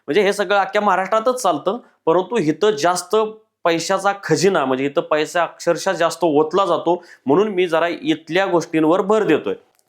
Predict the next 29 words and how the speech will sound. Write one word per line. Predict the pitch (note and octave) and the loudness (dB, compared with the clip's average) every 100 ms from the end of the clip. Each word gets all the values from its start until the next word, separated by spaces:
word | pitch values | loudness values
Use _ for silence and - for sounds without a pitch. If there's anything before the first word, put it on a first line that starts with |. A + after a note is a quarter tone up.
| - | 0
तर | F3 | 2
मी | F#3+ | 2
तुम्हाला | F#3+ F#3+ F#3 | 2 0 0
सांगत | E3+ D#3+ | 0 0
होतो, | E3 E3+ G3+ | 0 0 0
मुंबई | E3 D#3 D#3+ G3+ | 0 0 2 2
इलाका | A3+ F#3 F3 F3 E3+ | 2 2 2 0 0
शहर, | D#3 F3+ G3 - - | 2 2 0 -10 0
वरळी | D3 F#3+ F3 E3 F3+ _ - | 2 4 2 0 -4 _ -2
व | F#3 | 0
अंधेरी | E3+ D3 D#3+ F3+ E3 | 0 0 0 -2 -2
या | F3 | -4
ठिकाणी | F3+ B2+ D3 F3 | -2 -2 0 -2
बोगस | D3+ C#3+ C#3 E3 | 2 2 2 0
कामं | E3 C#3 D#3+ | 0 -2 0
मोठ्या | D3+ C3+ C#3+ | 0 0 -2
प्रमाणात | C#3+ B2+ B2 D3+ | 0 0 0 0
केली | E3+ B3 G3+ | 0 2 2
जातात. | C#3+ G#2+ F2 - - - | 2 0 -6 -10 -14 -2
अभियंते | C3+ G3+ A3+ F#3 F3+ | 0 2 0 0 0
आणि | F3 F3+ | 0 0
ठेकेदार | D#3 D3 E3+ E3+ E3+ | 0 0 2 0 0
यांची | D3+ C#3 - D#3+ F#3 - _ _ | -2 -4 -6 -8 -8 -14 _ _
मोठी | D3 E3+ E3+ E3+ G3 G#3 - | 2 2 0 -4 -4 -6 -6
चांगली | E3+ E3 E3+ F3+ F#3+ - - | -4 -2 0 0 -2 -6 -2
तगडी | F3 E3 F#3 F3+ - | 0 2 0 -2 -6
अशी | C#3+ F#3+ - | -6 -6 -2
युती | G#3+ G#3+ F#3+ | -2 0 0
आहे. | G#2+ | 0